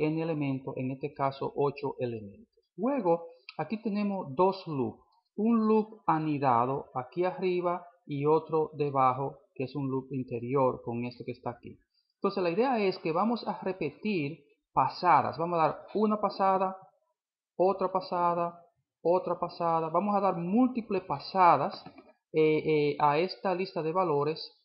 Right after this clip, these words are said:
que es lo que nos dice este, este loop que está aquí arriba. Y en cada pasada, ¿verdad? Que es un loop, eh, eh, en sí,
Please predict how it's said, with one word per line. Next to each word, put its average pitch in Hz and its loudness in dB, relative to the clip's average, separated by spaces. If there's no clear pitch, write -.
que 143 -2
es 160 -4
lo 170 -2
que 170 -6
nos 151 -6
dice 151 -4
este, 147 -6
este 160 -2
loop 160 -2
que 143 -6
está 147 -6
aquí 160 -8
arriba. 151 -2
Y 220 2
en 170 -4
cada 254 2
pasada, 220 4
¿verdad? 208 0
Que 151 -2
es - -8
un 185 -4
loop, 196 -2
eh, 151 2
eh, - -8
en 165 -2
sí, 170 -4